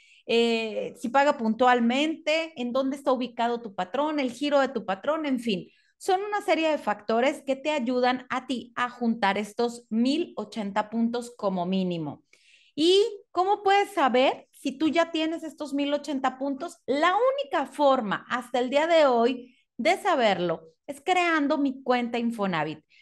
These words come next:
Te dejo por aquí arriba un video tutorial donde te enseño cómo crear mi cuenta Infonavit y te va a pedir datos básicos que son, eh, únicamente datos personales que tú debes de tener en tus manos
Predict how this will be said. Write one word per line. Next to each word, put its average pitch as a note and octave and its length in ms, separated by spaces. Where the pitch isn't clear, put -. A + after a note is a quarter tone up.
Te - 120
dejo C4+ 240
por D4+ 160
aquí B3+ 220
arriba C4 420
un B3+ 140
video A#3+ 320
tutorial A3 580
donde A#3+ 220
te G#3 100
enseño A3 640
cómo A#3+ 280
crear G#3 400
mi A3 160
cuenta G3 260
Infonavit F#3+ 680
y F4+ 200
te C#4+ 80
va C4+ 80
a C#4 120
pedir D4+ 360
datos C#4 520
básicos B3 800
que A3+ 100
son, B3 560
eh, A3 460
únicamente C#4 800
datos C4 400
personales A#3+ 880
que A#3 80
tú D#4 300
debes B3 260
de A3 80
tener G3+ 320
en G#3+ 180
tus C4 240
manos A3 520